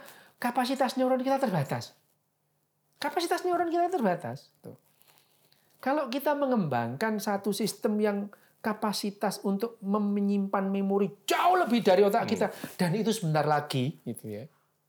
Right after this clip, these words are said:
Speaker 2: Iya.
Speaker 1: Lah, kan, lihat sama dengan gini loh ya. Kalau kita selama ini menggunakan kaki kita lari lebih cepat itu, terus kemudian kalah dengan sepeda, kita rela kok beli sepeda gitu. <laughs>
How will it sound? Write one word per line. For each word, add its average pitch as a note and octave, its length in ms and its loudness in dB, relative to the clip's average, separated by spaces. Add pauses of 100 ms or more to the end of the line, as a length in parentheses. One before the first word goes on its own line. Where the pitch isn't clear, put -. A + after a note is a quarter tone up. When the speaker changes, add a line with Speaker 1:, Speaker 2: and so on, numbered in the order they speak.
(220)
Speaker 2:
Iya. E2 160 -8 (880)
Speaker 1:
Lah, C#3+ 160 -2 (680)
kan, G3+ 200 -8 (380)
lihat E3+ 160 0
sama E3 180 2
dengan D#3 220 0
gini D3 180 0
loh A2+ 140 0
ya. B2 100 -4 (520)
Kalau F#3+ 320 0
kita F#3 300 0
selama F3+ 440 0
ini F3+ 200 -2
menggunakan C#3 920 -4 (480)
kaki D#3 380 -6
kita F3 240 -2
lari E3+ 300 0
lebih D#3+ 260 -2
cepat F3 480 -6
itu, E3 240 -6
terus E3 240 -4
kemudian D#3+ 560 -4 (580)
kalah F3 240 2
dengan C#3+ 180 0
sepeda, E3+ 380 -2 (220)
kita C4 240 -6
rela A3+ 280 -2
kok A#3 140 -2
beli E3 120 -4
sepeda F#3 420 -2
gitu. A#2 240 -10 (1000)
<laughs> - 300 -14